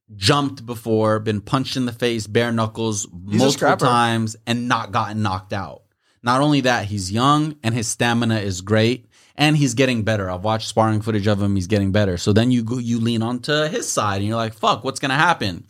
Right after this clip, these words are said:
Speaker 1: The fight's gonna go down to, A, who handles the pressure the night of the fight, Austin does have an advantage there because he was a D one athlete, has played, has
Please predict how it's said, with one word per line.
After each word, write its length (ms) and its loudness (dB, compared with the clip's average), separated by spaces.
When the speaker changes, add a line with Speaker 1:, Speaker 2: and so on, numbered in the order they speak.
Speaker 1:
The 80 4
fight's 340 2
gonna 200 2
go 240 4
down 340 2
to, 460 -2
A, 340 2
who 220 -4
handles 400 0
the 80 -2
pressure 380 -2
the 120 -2
night 220 -2
of 80 -4
the 80 -4
fight, 460 -4
Austin 420 2
does 220 0
have 180 0
an 80 -2
advantage 580 -2
there 260 2
because 540 -2
he 120 -2
was 180 2
a 60 -2
D 180 -2
one 200 4
athlete, 420 0
has 160 -4
played, 520 -2
has 260 -2